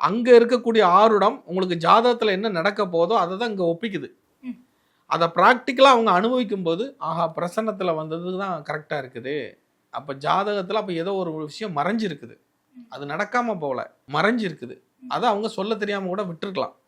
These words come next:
Speaker 1: அப்படிதான் நம்ம எடுத்துக்கணும் இதை.
Speaker 2: சரி, இப்போ ஒரு ஜாதகம்னு எடுத்துட்டோம்னா, அதுல ராசி, நட்சத்திரத்தை வச்சு திருமண பொருத்தம் பார்ப்போம், எத்தனை பொருத்தம் இருக்கு அப்படின்றது.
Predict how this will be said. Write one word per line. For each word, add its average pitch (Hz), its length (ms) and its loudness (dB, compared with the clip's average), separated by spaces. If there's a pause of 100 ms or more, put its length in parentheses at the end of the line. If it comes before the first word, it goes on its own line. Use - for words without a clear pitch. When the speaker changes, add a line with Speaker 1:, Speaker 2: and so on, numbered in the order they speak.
(340)
Speaker 1:
அப்படிதான் 180 480 2
நம்ம 151 200 -6
எடுத்துக்கணும் 123 440 -10
இதை. - 120 -18 (160)
Speaker 2:
சரி, 254 300 -8
இப்போ 254 160 -2
ஒரு 254 120 0
ஜாதகம்னு 359 680 -2
எடுத்துட்டோம்னா, 254 560 -8 (220)
அதுல 285 260 -4
ராசி, 320 500 -2
நட்சத்திரத்தை 294 600 -6
வச்சு 254 380 -8
திருமண 440 380 -2
பொருத்தம் 277 340 -6
பார்ப்போம், 247 380 0
எத்தனை 247 300 -6
பொருத்தம் 254 380 -6
இருக்கு 226 220 -10
அப்படின்றது. 214 400 -16